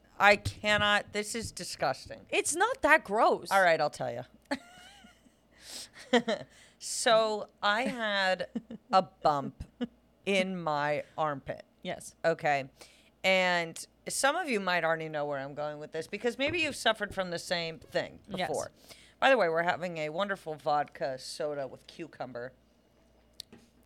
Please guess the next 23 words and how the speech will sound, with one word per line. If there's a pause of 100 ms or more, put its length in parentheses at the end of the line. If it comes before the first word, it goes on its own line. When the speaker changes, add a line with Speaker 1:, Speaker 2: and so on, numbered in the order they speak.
(1600)
Speaker 1:
Wonderful. (160)
Don't
know
if
I'd
call
it
that.
Speaker 2:
<laughs>
Speaker 1:
Um, (640)
we're
having
one,
is
Speaker 2:
Wait,
Speaker 1:
what
Speaker 2:
it's,
Speaker 1:
I'm (120)
Speaker 2:
it's
Speaker 1:
saying.
Speaker 2:
in
the
cup.